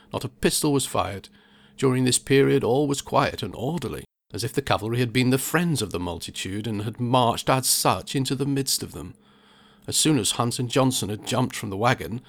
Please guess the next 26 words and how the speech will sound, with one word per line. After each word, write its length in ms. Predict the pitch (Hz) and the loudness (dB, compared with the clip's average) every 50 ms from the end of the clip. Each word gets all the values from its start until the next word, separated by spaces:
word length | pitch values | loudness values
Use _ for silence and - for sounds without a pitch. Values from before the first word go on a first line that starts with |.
| - - - | -18 -12 -12
a 60 | 110 | -12
cry 380 | - - - 147 139 135 120 92 | -8 -4 0 2 4 4 4 2
was 220 | 92 92 - - | -2 -4 -6 -6
made 240 | 101 90 90 85 - | -6 -6 -6 -6 -6
by 140 | - 92 90 | -6 -6 -6
the 100 | 92 - | -8 -8
cavalry, 480 | - - 104 - 101 95 87 80 - - _ - | -4 -4 -4 -4 -4 -10 -10 -12 -12 -14 _ -6
"Have 280 | - - - 151 139 143 | -4 0 0 0 2 0
at 120 | 139 135 | 0 0
their 240 | - 151 143 139 135 | 2 4 4 4 4
flags!" 720 | - - - 147 139 131 120 98 92 92 - - - - - _ _ _ _ _ _ _ _ _ _ - | 0 -2 -2 -2 0 0 -2 -4 -6 -8 -6 -6 -6 -6 -8 _ _ _ _ _ _ _ _ _ _ -12
In 140 | 110 107 - | -10 -10 -6
consequence, 640 | - - 117 110 - - - - 139 135 135 - | -2 -2 -2 -2 -2 -2 0 0 0 2 2 0
they 180 | - - 104 110 | 0 0 0 0
immediately 560 | 107 113 120 127 131 123 104 127 110 127 139 | 0 0 0 2 2 2 0 0 -2 -2 -4
dashed, 480 | 135 - 110 87 87 - - - - - - - - - | -2 -2 -4 -4 -4 -6 -8 -8 -8 -10 -16 -20 -14 -8
not 240 | - 120 113 - - - - | -4 -4 -4 -4 -4 0 2
only 320 | 135 151 151 143 123 107 | 4 4 4 4 4 2
at 80 | 110 - | 0 -2
the 40 | |
flags 360 | - - - 101 98 101 - - | -4 -4 -2 -2 -2 -4 -6 -8
that 120 | 107 101 | -8 -6
were 120 | 98 104 | -6 -6
in 80 | 104 104 | -6 -6
the 80 | 110 107 | -4 -2
wagon, 400 | 107 107 110 107 139 143 151 | 0 0 0 2 0 -2 -2